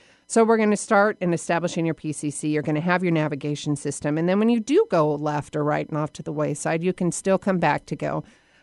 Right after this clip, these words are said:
"Okay, where's my ground? Where's my foundation? You know, what did I decide on how I wanted to be treated and the people with that?" when you've gotten clear with your P C C.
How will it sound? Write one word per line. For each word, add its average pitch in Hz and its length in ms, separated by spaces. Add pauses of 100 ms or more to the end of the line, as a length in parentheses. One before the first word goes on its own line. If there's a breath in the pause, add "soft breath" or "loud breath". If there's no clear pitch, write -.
(140 soft breath)
"Okay, 180 320
where's 170 260
my 185 160
ground? 165 460
Where's 156 240
my 160 100
foundation? 151 920
You 151 140
know, 156 140
what 156 200
did 160 140
I 156 100
decide 147 480
on 147 120
how 190 140
I 226 100
wanted 220 240
to 196 60
be 180 120
treated 170 520 (340 soft breath)
and 170 100
the 165 60
people 156 500 (320)
with 160 240
that?" 147 400
when 160 200
you've 147 120
gotten 151 220
clear 156 260
with 143 160
your - 80
P 143 160
C - 160
C. - 240